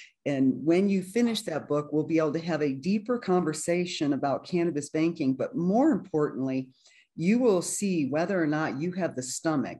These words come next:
to do what we're doing. And it was still in the very early stages.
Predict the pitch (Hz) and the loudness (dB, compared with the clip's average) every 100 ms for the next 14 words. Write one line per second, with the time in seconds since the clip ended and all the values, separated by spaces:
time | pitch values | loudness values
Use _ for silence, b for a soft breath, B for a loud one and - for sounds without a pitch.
0 | - 131 110 156 139 113 101 110 131 135 | -10 -10 -2 0 0 0 -4 -4 -2 -2
1 | 127 127 113 95 90 B B - 139 139 | -2 -2 0 -2 -6 B B -2 0 0
2 | 151 - - 240 247 190 135 147 160 165 | -4 -6 -2 0 2 2 0 0 2 0
3 | 139 143 139 135 - 127 127 131 87 - | 0 -2 -2 -6 -4 -2 0 -2 -4 -8